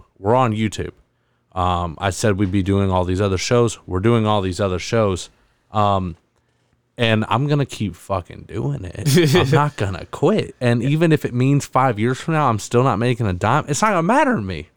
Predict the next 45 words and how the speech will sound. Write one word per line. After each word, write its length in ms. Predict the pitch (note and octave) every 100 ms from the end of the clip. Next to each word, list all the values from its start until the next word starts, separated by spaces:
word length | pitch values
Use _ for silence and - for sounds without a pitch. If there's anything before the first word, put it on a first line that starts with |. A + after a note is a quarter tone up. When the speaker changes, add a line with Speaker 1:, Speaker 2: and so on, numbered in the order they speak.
| _ _
Speaker 2:
'Cause 180 | - G#2+
you're 120 | D3
just 300 | G3 C#3 - _ _ _
doing 360 | - E3+ A#3+ D3
something 420 | - B2+ C#3+ A2+
Speaker 1:
I'm 40 | G2+
Speaker 2:
that 160 | F#2+
you 80 | G#2
thought 260 | - D3+ -
about. 120 | G#4+ A#4+
Speaker 1:
Yeah, 140 | F#3 -
I'm 100 | D#3+
having 220 | A3+ D#4 D#4
a 40 |
good 280 | A3 B3+ G3+
time, 340 | - A3 C#4
man. 240 | C#3 C3 D3+
Speaker 2:
Yeah, 40 |
Speaker 1:
And 60 | F3+
Speaker 2:
dog. 200 | C3 D3
Speaker 1:
you, 120 | C#3+
you, 400 | - C3 D#3 D3
you, 420 | - A#2+ D3 B2 - -
uh, 260 | A2 G#2
inspire 380 | G#2 F#2+ - C3
me. 100 | A#2
Obviously, 480 | F#2+ B2 B2 - F#2
I 40 | E2+
talked 260 | A#2 A#2+
about 220 | F#2+ E2+
it 60 | C2+
multiple 320 | G2 G#2+ -
times. 260 | E2+ A2+ G#2+
You 80 | F2+
inspired 320 | F2 A2 B2+
me 140 | A#2
to 80 | E2+
do 180 | E2 A2
it, 40 |
and 120 | E2+ E2 _
thank 180 | - A#2
God 180 | G2+ A2
you 80 | F2+
did. 280 | E2 C3 A2
But 140 | F2+